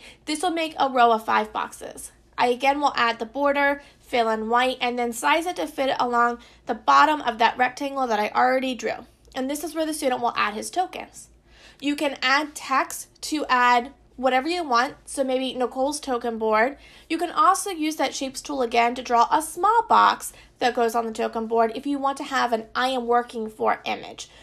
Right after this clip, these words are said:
And just add another little piece of text with that language above that box. Now, if you followed all these steps, you might have something that looks like a rectangle that takes up half of your page.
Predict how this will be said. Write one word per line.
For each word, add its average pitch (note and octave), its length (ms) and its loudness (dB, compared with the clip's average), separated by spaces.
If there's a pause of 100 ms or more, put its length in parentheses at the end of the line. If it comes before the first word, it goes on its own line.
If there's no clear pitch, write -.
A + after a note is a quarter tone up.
(260)
And C#4 140 -6
just C#4 180 -4
add C#4 160 4
another C4 380 2
little B3 180 -2
piece B3+ 220 -8
of A#3 100 -8
text - 400 -4
with A#3+ 160 -2
that A3+ 220 2
language A#3 480 0
above A3+ 320 0
that G3 180 -2
box. - 440 -10 (640)
Now, C#4+ 240 2
if D4+ 100 -2
you D4 120 -2
followed E4+ 320 6
all C#4+ 220 6
these D4+ 240 -4
steps, - 460 -2
you C#4 140 -6
might F4 160 0
have F#4+ 160 0
something D#4 320 -4
that C4 120 -4
looks C4 220 -4
like C4 160 2
a A3+ 100 2
rectangle D4 680 -2
that D#4+ 100 -10
takes D4+ 220 -8
up D4+ 100 -8
half B3 220 -2
of B3 100 -6
your B3 100 -4
page. - 400 -14